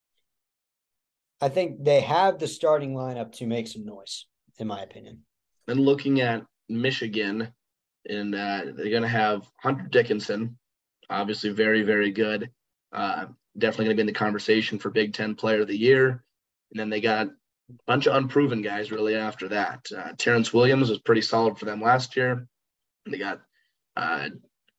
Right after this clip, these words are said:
Speaker 2: Juwan Howard's son, Jett Howard, Kobe Buffkin coming back. Other than that, though, I mean, it, it's a legit, uh, even including those guys, it's just a lot of unprovens. And, uh,
Speaker 1: Yeah.
Speaker 2: Joey Baker, Joey Baker's transferring in, uh,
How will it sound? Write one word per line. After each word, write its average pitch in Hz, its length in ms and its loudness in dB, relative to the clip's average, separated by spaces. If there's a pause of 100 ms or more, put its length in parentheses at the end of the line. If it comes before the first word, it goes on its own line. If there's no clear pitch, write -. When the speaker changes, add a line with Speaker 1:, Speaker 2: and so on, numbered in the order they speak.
(220)
Speaker 2:
Juwan 110 220 4
Howard's 107 380 2
son, 123 340 4
Jett 127 240 4
Howard, 120 460 6 (200)
Kobe 104 240 0
Buffkin 120 500 0
coming 117 300 -2
back. 117 440 -2 (960)
Other 135 180 -2
than 127 160 2
that, 123 300 2
though, 104 260 -2
I 95 120 -6
mean, 104 460 -6 (320)
it, 110 200 4
it's - 160 -4
a 117 40 0
legit, 110 440 -4 (100)
uh, 110 120 0
even 127 200 0
including 131 380 2
those 98 180 -10
guys, 95 380 -6
it's - 80 -10
just - 160 -6
a 135 40 -6
lot 131 200 4
of 110 80 2
unprovens. 110 800 2 (240)
And, 104 280 -2
uh, 90 100 0
Speaker 1:
Yeah. 240 40 4
Speaker 2:
Joey 120 240 8
Baker, 131 720 4
Joey 113 200 4
Baker's 123 380 4
transferring 123 600 0
in, 123 260 -2
uh, 107 280 -10